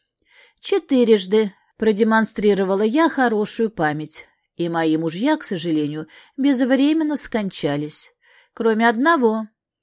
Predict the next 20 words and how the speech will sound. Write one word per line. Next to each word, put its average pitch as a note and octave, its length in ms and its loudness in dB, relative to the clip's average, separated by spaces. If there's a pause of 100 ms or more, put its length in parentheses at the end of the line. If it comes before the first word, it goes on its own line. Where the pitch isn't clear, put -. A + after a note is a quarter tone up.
(160)
Маман F3+ 480 2
махнула E3 500 -2
рукой, D4 480 0 (240)
что - 280 -4
переводилось C4 720 2
как C4+ 320 -2 (100)
"я C4 260 0
плохо C#4+ 460 0
помню G#3+ 480 -2
этот F#3 300 -6
случай", D#3+ 580 -8 (400)
и E4+ 100 -2
продолжила. F#3 840 0 (580)
Оказалось, F#3 800 -2 (300)
незадолго F#3+ 720 0
до E3+ 140 0
смерти A3 600 -2
Самуэль F#3 580 0
купил C4 400 -2
землю, F#3+ 500 -2